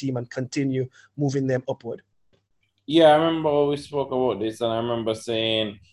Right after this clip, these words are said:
Speaker 2: he grew into his body and he got stronger, and that's why we're, we're seeing a better version of him. Last year he scored sixteen goals. The year before that he scored thirteen goals.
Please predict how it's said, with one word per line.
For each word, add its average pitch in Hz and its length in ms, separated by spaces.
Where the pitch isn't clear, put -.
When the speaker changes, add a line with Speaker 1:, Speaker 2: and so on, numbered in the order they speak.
Speaker 2:
he 117 160
grew 123 320
into 117 240
his 107 140
body 104 400
and 101 80
he 95 80
got 104 240
stronger, 98 580
and 95 300
that's 101 240
why 95 140
we're, 95 260
we're 98 240
seeing 95 580
a - 60
better 104 300
version 98 420
of 95 120
him. 92 100
Last 117 320
year 120 100
he 120 60
scored 113 340
sixteen 110 640
goals. 110 340
The 107 80
year 107 140
before 107 360
that 101 140
he 101 60
scored - 400
thirteen 104 480
goals. 104 500